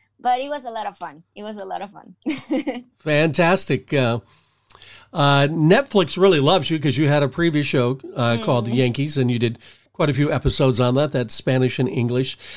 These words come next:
Speaker 2: Did that originally air on Netflix Latin, then get transferred to
Speaker 1: Mm-hmm.
Speaker 2: network, Netflix U S A?
Speaker 1: Uh, yeah, it was, uh, it was, uh, first of all for, for Latin platform, and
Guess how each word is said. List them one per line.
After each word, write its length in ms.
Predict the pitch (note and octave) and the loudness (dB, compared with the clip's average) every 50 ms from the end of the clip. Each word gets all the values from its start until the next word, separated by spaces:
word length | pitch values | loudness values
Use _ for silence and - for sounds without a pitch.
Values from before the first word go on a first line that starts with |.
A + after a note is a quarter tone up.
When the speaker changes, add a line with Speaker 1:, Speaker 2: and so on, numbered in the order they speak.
| - - - | -20 -4 0
Speaker 2:
Did 100 | - F3 | 2 4
that 180 | G3+ B3+ B3+ A3 | 4 4 4 2
originally 400 | G#3+ A#3 G#3 G3 A3 G#3+ F#3+ - | 2 2 2 4 4 4 4 4
air 220 | E3+ D#3+ F3 F3 | 4 2 2 2
on 180 | D3+ C#3+ C#3+ D3 | 2 4 4 4
Netflix 460 | D#3 E3 E3+ - E3+ D3+ C3 - - | 4 4 2 2 0 -2 -2 0 0
Latin, 500 | C#3 C3+ D3+ E3+ - F3+ F#3 F#3+ F3 C#3+ | 2 2 2 2 2 2 2 2 4 4
then 160 | D3 C#3+ C3 | 4 2 2
get 120 | C3+ C#3+ - | 2 0 -2
transferred 460 | - D3+ C#3 C#3 C#3 - D3 C3+ - | 0 0 0 -2 -2 -2 -4 -4 -2
to 80 | - C#3 | -2 0
Speaker 1:
Mm-hmm. 100 | A#2+ B2+ | 0 0
Speaker 2:
network, 320 | C3 - C#3 C3+ C#3+ - - - _ _ | 0 0 0 -2 -2 -4 -8 -16 _ _
Netflix 380 | - C#3+ C3+ - C3+ C3 - - | -8 -6 -2 -2 -2 -2 -2 -2
U 120 | D3+ C3+ C3 | 0 0 0
S 140 | C3 - - | 0 0 0
A? 180 | C3 C#3 E3 - - _ _ _ _ _ _ _ _ _ _ _ _ _ - - _ _ _ _ _ - | -2 -2 -4 -6 -10 _ _ _ _ _ _ _ _ _ _ _ _ _ -20 -20 _ _ _ _ _ -6
Speaker 1:
Uh, 400 | B3+ C4+ C#4 C#4 C4+ C4+ C4 - - _ | -4 -2 -2 -2 -4 -4 -8 -10 -14 _
yeah, 360 | - B3 C4+ C#4+ D4 D4+ D4+ D4 | -10 -6 -6 -4 -4 -4 -6 -6
it 140 | D4 D4 | -8 -6
was, 280 | D4+ E4 E4+ D#4+ - - | -6 -8 -8 -8 -12 -10
uh, 460 | D#4 C#4 C4+ B3+ A#3+ A#3 A3 G#3 G3+ - | -8 -8 -6 -6 -6 -8 -10 -12 -14 -14
it 140 | - C4 B3+ | -14 -12 -10
was, 420 | C4 C#4+ C#4+ - - - - - _ _ - | -10 -12 -12 -14 -18 -20 -20 -20 _ _ -12
uh, 480 | A3+ A#3 A3+ A3 G#3+ G#3 G3+ F#3+ G3 | -12 -10 -10 -12 -12 -12 -14 -14 -16
first 300 | - - A#3+ A#3+ - - | -12 -10 -8 -8 -8 -10
of 80 | C4 B3 | -8 -10
all 120 | B3 A#3 | -10 -10
for, 220 | A#3 - G#3 F#3+ E3+ - - _ _ - | -10 -10 -10 -10 -10 -12 -14 _ _ -12
for 340 | - G#3 G3+ G3 F#3+ F#3 F#3 | -8 -8 -6 -6 -6 -8 -8
Latin 640 | F3 F#3 G3 G3 - - - G#3 A3 A3+ A#3 A#3+ A#3+ A#3 _ _ | -4 -4 -4 -4 -4 -6 -10 -10 -10 -10 -10 -12 -14 -16 _ _
platform, 640 | A#3 - - _ _ - A3+ A#3 A#3 A#3+ B3 - _ _ _ - | -8 -8 -8 _ _ -8 -6 -6 -6 -8 -12 -16 _ _ _ -6
and 760 | A3 A#3 A3+ A3+ A3+ A3+ A3 A3 G#3+ G#3+ G#3 G3+ G3 - | -4 -4 -4 -4 -6 -10 -10 -10 -10 -10 -12 -12 -14 -18